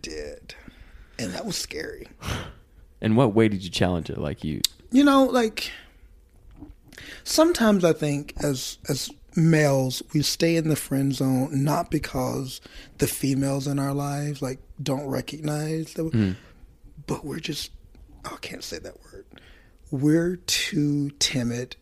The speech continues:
Speaker 1: and too bashful and too afraid to just go, "Hey, you know what? I like you."
Speaker 2: Mm.
Speaker 1: And this might create some ruffles in our friendship, but I
Speaker 2: Right.
Speaker 1: trust the friendship enough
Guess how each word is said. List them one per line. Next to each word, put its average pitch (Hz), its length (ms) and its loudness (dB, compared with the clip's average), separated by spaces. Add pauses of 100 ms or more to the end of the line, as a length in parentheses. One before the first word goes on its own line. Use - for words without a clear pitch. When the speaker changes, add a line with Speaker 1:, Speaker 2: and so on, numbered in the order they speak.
Speaker 1:
and 120 240 -6
too 123 560 -4
bashful 110 960 -4
and 107 240 -6
too 113 560 -6 (800)
afraid 104 800 -2
to 104 120 -4
just 104 280 -6
go, 95 360 -4 (280)
"Hey, - 460 -14 (760)
you 113 120 -10
know 95 220 -4
what? 87 340 -6 (880)
I - 120 -2
like - 340 -6
you." - 180 -16 (600)
Speaker 2:
Mm. 92 180 -2
Speaker 1:
And - 480 -2
this 127 680 -4
might 143 320 -4
create - 500 -6
some 156 420 -2 (540)
ruffles 139 500 2
in 131 140 -2
our 123 220 -6
friendship, 180 680 6
but 135 200 -8
I 92 60 2
Speaker 2:
Right. 90 80 0
Speaker 1:
trust 143 260 2
the 147 80 2
friendship 175 580 4
enough 107 720 -8